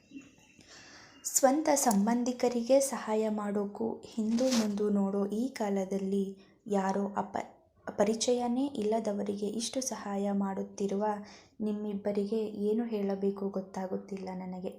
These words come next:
"ಸರಿ ಆಂಟಿ, ಹೇಳ್ತೀನಿ. ನನಗೆ ಗೊತ್ತಿರೋ ಅಷ್ಟು ವಿಷಯನೂ ಹೇಳ್ತೀನಿ" ಎಂದು ಮಾತು ಶುರು ಮಾಡಿದಳು ಸೌಂದರ್ಯ. ನಾನು ಮತ್ತೆ ಸಹನಾ ಸ್ಕೂಲ್ ಡೇಸ್‌ಯಿಂದಲೂ ಬೆಸ್ಟ್ ಫ್ರೆಂಡ್ಸ್.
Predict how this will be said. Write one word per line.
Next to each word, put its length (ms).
"ಸರಿ 340
ಆಂಟಿ, 520
ಹೇಳ್ತೀನಿ. 540
ನನಗೆ 260
ಗೊತ್ತಿರೋ 460
ಅಷ್ಟು 440
ವಿಷಯನೂ 960
ಹೇಳ್ತೀನಿ" 440
ಎಂದು 280
ಮಾತು 340
ಶುರು 340
ಮಾಡಿದಳು 500
ಸೌಂದರ್ಯ. 520
ನಾನು 360
ಮತ್ತೆ 320
ಸಹನಾ 580
ಸ್ಕೂಲ್ 440
ಡೇಸ್‌ಯಿಂದಲೂ 800
ಬೆಸ್ಟ್ 460
ಫ್ರೆಂಡ್ಸ್. 420